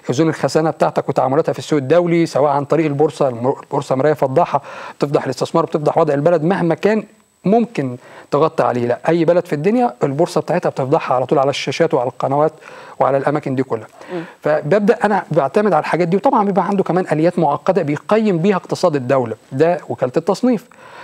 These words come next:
Speaker 1: فالنهاردة باجي أقول والله أنا عندي في ألفين تلاتة وعشرين عندي عشر أسواق، العشر أسواق دي معدلات النمو فيها هتبقى عالية بناءً على المؤشرات دي. وعندي برضو أسوأ عشر أسواق، بس دول في آخر الكشف.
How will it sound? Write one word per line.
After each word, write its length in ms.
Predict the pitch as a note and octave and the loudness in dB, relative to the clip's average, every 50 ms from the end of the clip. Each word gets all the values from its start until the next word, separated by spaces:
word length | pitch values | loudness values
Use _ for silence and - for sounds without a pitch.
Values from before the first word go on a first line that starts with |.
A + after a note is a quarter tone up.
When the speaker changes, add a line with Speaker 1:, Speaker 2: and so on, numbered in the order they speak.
| - - | -20 -6
Speaker 1:
فالنهاردة 460 | - - E3+ F#3+ G3 G#3 B3 B3+ A3+ G#3 | -2 -2 0 2 2 2 2 2 2 2
باجي 220 | A3+ A3 G#3+ F3+ | 2 2 2 2
أقول 180 | E3 F#3 G3 F#3 | 2 2 2 2
والله 280 | D#3 C#3+ E3 F3+ F3 | 2 2 2 2 2
أنا 80 | D#3+ C#3+ | 2 0
عندي 180 | E3 F3+ D#3+ | 0 0 -2
في 80 | - - | -2 -4
ألفين 200 | C#3 - F3 E3+ | -4 -2 -4 -2
تلاتة 260 | - D#3 E3+ - D3+ | 0 0 0 2 0
وعشرين 300 | C3 B2 - E3 E3+ E3 | -2 -2 -2 -2 -4 -2
عندي 240 | C#3 - D#3 D3+ C#3+ | -2 -2 -2 -2 0
عشر 320 | B2+ E3 D#3+ - C#3+ B2+ | 0 -2 -2 -2 -4 -4
أسواق، 240 | C#3 - - F3 D#3+ | -6 -2 -2 0 0
العشر 340 | D3+ C#3 - E3 - D#3+ C3+ | 0 0 -2 -2 0 -2 -4
أسواق 220 | C3 - F3 E3+ | -2 -2 -2 0
دي 120 | D#3 E3+ F3 | 0 0 0
معدلات 400 | D3+ B2+ C3+ B2+ C3+ E3 E3+ - | 0 0 0 0 0 0 0 0
النمو 240 | C#3+ C#3+ D#3 E3+ D#3+ | 0 0 0 0 0
فيها 160 | - F#3 D#3 | 0 -2 -2
هتبقى 260 | - D3+ C3+ D3 C#3+ | -2 -4 -2 -2 0
عالية 200 | E3 F#3+ G#3 G#3+ - - - - - - | 0 0 0 0 -2 -4 -12 -14 -6 -4
بناءً 280 | - C#3 D#3 F3 E3+ | -2 0 0 0 2
على 120 | D3+ D3 B2+ | 2 0 0
المؤشرات 460 | B2 A#2+ B2 A#2 - - - C3 A#2+ | 0 -2 -2 -4 -4 -2 -2 -2 -2
دي. 180 | A2+ A2+ G#2+ - _ _ _ _ _ _ _ - - - - - - | -2 -8 -12 -16 _ _ _ _ _ _ _ -20 -20 -20 -20 -10 -4
وعندي 260 | - A#2 C3 D#3 D3 D3 | -2 0 0 0 2 0
برضو 220 | D#3 D3+ C#3 D3 | 0 2 0 0
أسوأ 320 | - - E3+ - - C3+ | 0 -2 -4 -2 -4 -2
عشر 300 | A#2 C3 C3+ - B2+ A#2 | -2 -2 -2 -2 -4 -4
أسواق، 240 | A2+ - - A2 G#2 - - | -4 -4 -6 -6 -6 -6 -6
بس 220 | B2+ A#2+ - - C3+ | -8 -8 -6 -4 -2
دول 120 | C#3 C#3 | -2 -2
في 140 | - C#3+ C3+ | -2 -2 -4
آخر 160 | D3 - C3 | -4 -4 -8
الكشف. 480 | A#2+ - - G#2+ - - - - _ | -10 -8 -8 -6 -6 -6 -8 -10 _